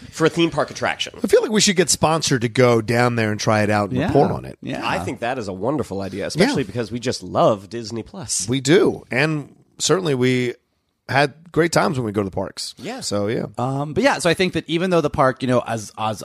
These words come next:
Speaker 3: has been reported over and over again, n-, n-, didn't necessarily open to expectations, uh,
Speaker 2: Yeah.
Speaker 3: I think a lot of that is due to the fact that their big marquee ride wasn't there, and I do have a feeling that things are going to continue to get better and better. But, uh, but again, yeah,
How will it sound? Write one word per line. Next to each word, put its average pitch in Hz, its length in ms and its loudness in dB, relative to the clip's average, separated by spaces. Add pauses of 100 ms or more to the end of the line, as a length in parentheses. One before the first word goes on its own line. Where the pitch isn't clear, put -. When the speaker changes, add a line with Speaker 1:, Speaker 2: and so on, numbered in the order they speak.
Speaker 3:
has 104 180 -6
been 101 140 -4
reported 95 440 0
over 98 240 0
and 95 120 -4
over 98 200 -4
again, 92 400 -4
n-, 110 280 -6
n-, 107 120 -6
didn't 131 300 -6
necessarily 113 720 -4
open 117 400 0
to 120 200 2
expectations, 135 1040 0 (340)
uh, 127 300 6
Speaker 2:
Yeah. 120 60 0
Speaker 3:
I 127 40 2
think 127 140 2
a 123 40 6
lot 110 260 4
of 104 80 -2
that 113 240 2
is 107 120 -4
due 104 200 0
to 101 60 2
the 95 100 0
fact 101 320 0
that 98 140 -2
their 107 100 2
big 101 680 -2
marquee 104 380 0
ride 98 300 2
wasn't 95 280 2
there, 95 380 4
and 107 100 -2
I 98 100 -2
do 101 160 0
have 101 100 2
a 98 40 -4
feeling 101 340 0
that 92 120 -4
things 95 260 -4
are 98 60 0
going 95 180 2
to 90 60 -2
continue 95 320 -2
to 92 80 -2
get 90 160 -2
better 95 240 2
and 87 100 -2
better. 90 320 2
But, 104 220 0
uh, 98 240 2
but 107 100 -2
again, 117 280 0
yeah, 151 240 2